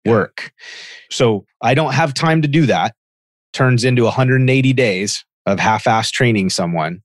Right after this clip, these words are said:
Speaker 2: And then at the end of that six months, you're still struggling to know if they were a good fit, a bad fit. Should I hire 'em? They don't know if they're in or out, whatever. So this exercise, s-, probably a couple hours,
Speaker 1: Mm-hmm.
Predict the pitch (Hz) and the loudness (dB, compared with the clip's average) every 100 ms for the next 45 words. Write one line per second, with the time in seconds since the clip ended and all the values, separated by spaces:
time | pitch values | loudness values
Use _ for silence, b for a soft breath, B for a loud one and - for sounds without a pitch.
0 | _ _ _ _ _ _ _ 107 110 113 | _ _ _ _ _ _ _ 0 2 0
1 | 110 117 117 120 113 85 - 117 - 110 | 0 0 2 2 0 0 -2 -2 0 0
2 | 107 104 - 113 104 113 107 104 104 98 | 0 -2 -2 -2 0 0 0 2 0 0
3 | 101 98 - 101 95 87 120 117 - 117 | 2 0 0 0 0 -2 0 -2 0 0
4 | 107 82 107 107 101 110 104 - - 90 | 0 0 0 0 0 0 0 0 -2 -2
5 | 107 107 107 107 107 - B B 101 110 | 0 0 2 0 -2 -6 B B 0 0
6 | 113 110 107 - 117 113 113 107 101 101 | 0 0 0 0 0 0 0 0 2 2
7 | 104 104 - _ 104 110 95 82 90 107 | 2 0 -6 _ -2 2 2 0 -4 -6
8 | b b b _ _ _ _ - 123 113 | b b b _ _ _ _ -6 -4 0
9 | 135 - 131 131 - 107 101 90 95 101 | 0 0 -2 0 0 0 0 0 0 -2
10 | - - - - _ _ - 95 98 101 | -4 -6 -6 -8 _ _ -4 -2 2 0
11 | 95 - 107 117 98 95 98 110 - _ | 0 -6 -4 0 0 0 -2 -4 -10 _
12 | b b b 104 | b b b -20